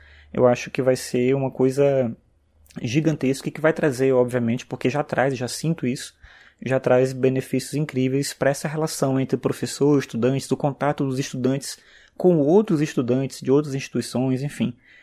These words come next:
Eu acho que tem uma, uma possibilidade muito grande de crescimento nessa área específica da educação, mas não só, obviamente.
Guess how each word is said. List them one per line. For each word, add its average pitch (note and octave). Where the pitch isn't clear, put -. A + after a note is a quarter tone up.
Eu A#2+
acho A#2+
que C3+
tem B2+
uma, B2+
uma B2
possibilidade B2+
muito C#3+
grande C3+
de C#3+
crescimento C3+
nessa C#3+
área C3
específica B2+
da B2
educação, C3+
mas C#3+
não E3
só, A#2+
obviamente. C3